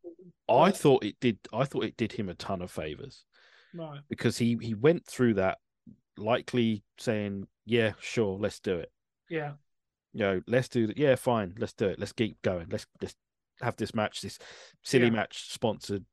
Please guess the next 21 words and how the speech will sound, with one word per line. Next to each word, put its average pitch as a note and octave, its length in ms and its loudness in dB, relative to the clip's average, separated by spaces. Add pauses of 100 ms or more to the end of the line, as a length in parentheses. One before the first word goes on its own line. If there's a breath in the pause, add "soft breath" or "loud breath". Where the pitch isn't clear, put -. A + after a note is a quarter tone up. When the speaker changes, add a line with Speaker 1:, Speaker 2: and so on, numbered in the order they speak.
Speaker 1:
by F#2+ 100 -2
Mountain G2+ 300 -2
Dew, F#2 200 -2
make G2 240 -4
a G2 40 -6
million F#2 260 -6
dollars, F2+ 280 -4
whatever," E2+ 280 -6
you F#2 100 -6
know. F2 160 -8 (360 loud breath)
Speaker 2:
Yeah. D#3 240 -4 (160)
Speaker 1:
It - 160 -2
made B2 180 4
a G#2 40 2
lot F2 100 0
of D#2+ 60 -6
money, F#2+ 240 -4
I'm G#2 120 -6
sure. C#3+ 320 -2 (300)
Speaker 2:
Yeah. D3+ 220 -6 (520)
Speaker 1:
But, A2 180 0